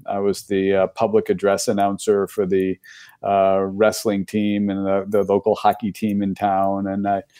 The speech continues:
my friends and I did a public access T V show. Um, and that, that I was, I was one of the lucky ones in the sense that I knew right away what I wanted to do. And so I really kind of, and for the next, God, twenty-five years, I was working a-,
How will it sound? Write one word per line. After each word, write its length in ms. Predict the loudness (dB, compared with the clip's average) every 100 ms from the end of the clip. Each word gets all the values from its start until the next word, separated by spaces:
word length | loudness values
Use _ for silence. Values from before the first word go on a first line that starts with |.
| -10 -2
my 80 |
friends 420 | 0 2 2 2 2
and 140 | 4
I 200 | 4 4
did 260 | 4 4 4
a 140 | 0 -2 -2
public 340 | 0 0 2
access 420 | 0 2 0 0
T 220 | 0 -2
V 200 | 0 0
show. 480 | -2 0 2 2 -2 _ -20 -20 -6
Um, 680 | 2 4 6 6 4 0 -2
and 160 | -2 2
that, 240 | 4 2 -2
that 280 | 2 2 2 -6 0
I 80 | 4
was, 260 | 4 2 4
I 80 | 4
was 180 | 4 2
one 140 | 4
of 60 | 4
the 60 |
lucky 280 | 6 4 2
ones 260 | 0 0 -2
in 60 |
the 100 | -2
sense 280 | 0 0 0
that 120 | 0
I 120 | 0 0
knew 160 | 0
right 240 | 2 4 4
away 260 | 4 2
what 160 | 2 0
I 80 | -4
wanted 320 | -6 -12 -14
to 80 | -12
do. 320 | -6 -4 -4
And 160 | -6 -4
so 160 | -2
I 100 | 0
really 360 | -2 -2 -2 -4
kind 240 | -6 -6
of, 140 | -6 -6
and 120 | -8
for 100 | -8
the 60 |
next, 360 | -6 -8 -10 -20 _ -20 -20 -20 -20 _
God, 180 | 2 4
twenty-five 460 | 4 0 2 2 4
years, 360 | 4 4 2
I 80 | 2
was 180 | 0 0
working 420 | 0 0 -2 -2
a-, 160 | -2